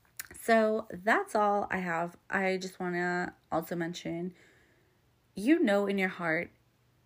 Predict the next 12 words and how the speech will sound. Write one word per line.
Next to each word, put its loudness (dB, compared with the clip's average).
if -2
you're 0
meant -2
to -4
work -8
with -12
me, -4
take -8
any -6
of -6
my -6
programs, -2